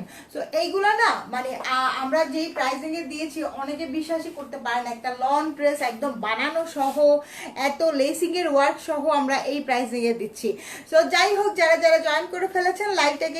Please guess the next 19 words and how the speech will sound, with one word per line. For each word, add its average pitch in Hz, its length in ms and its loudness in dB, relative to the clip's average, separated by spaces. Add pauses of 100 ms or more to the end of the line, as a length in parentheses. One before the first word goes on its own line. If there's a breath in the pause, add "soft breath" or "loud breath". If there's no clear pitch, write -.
একটু 392 160 2 (500 loud breath)
শেয়ার 339 240 6 (100)
করে 339 160 0
দিয়েন 349 240 4 (100)
এবং 320 200 -2
একটু 320 200 -6 (120)
কমেন্ট 311 320 -2
করে 330 160 0
জানাই 285 400 0
দিয়েন 302 220 -2
লাইভটা 254 260 0
ক্লিয়ার 262 400 0
আছে 233 160 -6
কিনা। 202 300 -8
শর্মিলা 302 480 0
লাকি 302 320 0
আপু, 320 180 0
আসসালামু 277 460 -2
আলাইকুম, 262 380 -2